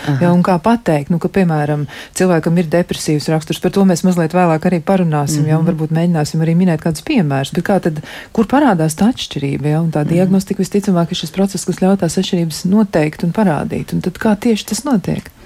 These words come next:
Speaker 1: Mhm. Jā. Nu, pirmā, pirmais varētu teikt, ka ir tādas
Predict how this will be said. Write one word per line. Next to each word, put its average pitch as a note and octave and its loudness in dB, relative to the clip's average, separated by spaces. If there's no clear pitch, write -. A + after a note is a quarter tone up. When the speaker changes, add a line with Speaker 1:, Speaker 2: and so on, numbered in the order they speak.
Speaker 1:
Mhm. C#3+ 0
Jā. D3+ 2
Nu, G3 4
pirmā, G#3+ 2
pirmais G#3 2
varētu F#3 2
teikt, F3+ 2
ka D3+ -2
ir E3+ 0
tādas D3 0